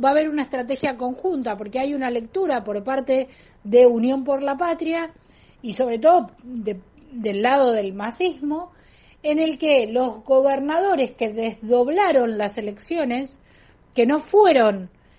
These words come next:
eh, con boleta completa, con el nombre de Larriba,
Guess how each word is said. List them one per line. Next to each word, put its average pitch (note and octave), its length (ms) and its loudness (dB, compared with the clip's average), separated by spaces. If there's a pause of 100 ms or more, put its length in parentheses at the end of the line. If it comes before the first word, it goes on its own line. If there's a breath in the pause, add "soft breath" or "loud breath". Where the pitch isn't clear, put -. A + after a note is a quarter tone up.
(680 soft breath)
eh, A#3+ 240 0
con A3 240 -6
boleta B3 760 0
completa, A3+ 800 -8 (480)
con G3+ 220 -12
el G#3+ 180 -10
nombre C4+ 360 -6
de C4+ 80 -4
Larriba, D4+ 560 -10